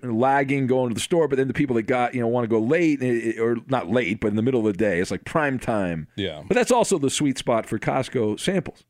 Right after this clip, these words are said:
Speaker 2: Oh, okay. I was,
Speaker 1: So
Speaker 2: yeah, I was
Speaker 1: you
Speaker 2: wondering
Speaker 1: wanna
Speaker 2: if they did,
Speaker 1: get
Speaker 2: like, pastries or any kind of baked goods in the morning, and that's what
Speaker 1: Yeah.
Speaker 2: you usually grab.
Speaker 1: I have not noticed as many hot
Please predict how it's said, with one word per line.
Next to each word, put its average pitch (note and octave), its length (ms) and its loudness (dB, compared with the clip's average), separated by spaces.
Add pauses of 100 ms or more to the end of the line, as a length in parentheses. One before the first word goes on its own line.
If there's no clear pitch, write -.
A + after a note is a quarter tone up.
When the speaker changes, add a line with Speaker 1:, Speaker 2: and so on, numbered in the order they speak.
Speaker 2:
Oh, C3+ 220 4
okay. F#2 380 -4
I C#3 120 0
was, C#3 100 -2
Speaker 1:
So B2 120 4
Speaker 2:
yeah, A#2 40 4
I A2+ 40 4
was A2+ 80 4
Speaker 1:
you B2+ 60 2
Speaker 2:
wondering - 20 2
Speaker 1:
wanna C#3+ 180 2
Speaker 2:
if C3 60 2
they C3 40 2
did, A#2 120 -2
Speaker 1:
get B2+ 60 0
Speaker 2:
like, G#2+ 200 -2
pastries B2 580 -2
or G#2+ 80 2
any A#2 140 0
kind A#2+ 160 -2
of F2 100 -8
baked A2 280 -4
goods G#2+ 340 -2
in G2 60 -6
the F#2 60 -4
morning, F#2 640 -2 (560)
and G2 80 -6
that's G2+ 80 2
what A2+ 80 4
Speaker 1:
Yeah. A2 160 4
Speaker 2:
you G#2+ 60 0
usually F#2 200 -4
grab. F2+ 360 -2
Speaker 1:
I F3+ 160 4
have G4+ 140 -2
not A#3 280 0
noticed D#3+ 480 0
as A#2+ 160 0
many C#3 320 0
hot C#3+ 440 0